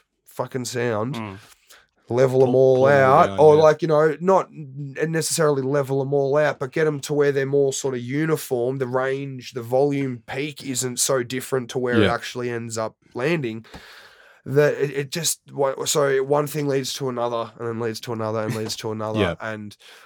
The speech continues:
Speaker 1: I mean, I've been doing, I haven't been doing it long at all. Like, I've been battling for, I think this was year f-, number five or six for me, and I've probably been D Jing for two years before that. So, yeah, seven, eight
Speaker 2: Seven
Speaker 1: years.
Speaker 2: years, yeah.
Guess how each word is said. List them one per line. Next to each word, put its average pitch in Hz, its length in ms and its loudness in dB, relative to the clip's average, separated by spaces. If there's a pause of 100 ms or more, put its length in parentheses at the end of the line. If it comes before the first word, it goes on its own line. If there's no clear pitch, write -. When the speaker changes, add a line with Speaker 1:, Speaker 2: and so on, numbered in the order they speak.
(380)
Speaker 1:
I 117 100 -8
mean, 120 220 -2
I've 113 320 -4
been 120 220 -8
doing, 113 540 -8 (260)
I 127 120 0
haven't 135 160 0
been 117 120 -6
doing 110 220 -4
it 104 120 -8
long 113 440 -6
at 110 100 -8
all. 123 360 -2
Like, 110 360 -4 (560)
I've 123 80 -12
been 123 120 -16
battling 117 420 -8
for, - 160 -16
I 117 40 -16
think 120 220 -18 (540)
this 127 160 -12
was 127 160 -12
year 135 180 -2
f-, - 200 -10
number 135 200 -4
five 135 560 0
or 120 120 -10
six - 380 -8
for 135 280 -4
me, 143 240 -4
and 123 160 -4
I've 117 140 -2
probably 123 240 -2
been 120 120 -8
D 120 200 -2
Jing 117 180 -4
for 113 100 -12
two 117 220 -10
years 120 320 -8
before 123 500 -6
that. 147 220 0
So, 120 260 -4
yeah, 120 140 -8
seven, 123 460 -6
eight 123 180 -8
Speaker 2:
Seven 131 180 0
Speaker 1:
years. 139 160 0
Speaker 2:
years, 98 300 -8
yeah. 104 240 -12